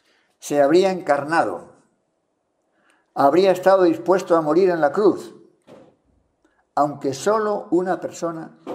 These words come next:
respondiera a su amor. Hubiera estado dispuesto a llevar a cabo su plan redentor simplemente para ofrecernos la opción libre de aceptarlo.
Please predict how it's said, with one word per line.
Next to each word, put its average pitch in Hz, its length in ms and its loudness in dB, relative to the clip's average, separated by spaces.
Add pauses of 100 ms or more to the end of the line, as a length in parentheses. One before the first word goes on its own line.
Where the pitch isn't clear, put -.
(180)
respondiera 143 800 -8 (180)
a 156 180 -4
su - 200 -12
amor. 143 300 -8 (4000)
Hubiera 180 280 2
estado 214 260 -2
dispuesto 202 440 -2
a 185 60 2
llevar 190 200 4
a 185 100 -2
cabo 175 240 0
su 151 180 -8
plan 185 260 0
redentor 165 680 -4 (920)
simplemente 202 1040 -6
para 147 380 0
ofrecernos 233 840 -6
la 135 200 -4
opción 156 580 -4
libre 233 600 -10
de 113 100 -16
aceptarlo. - 520 -18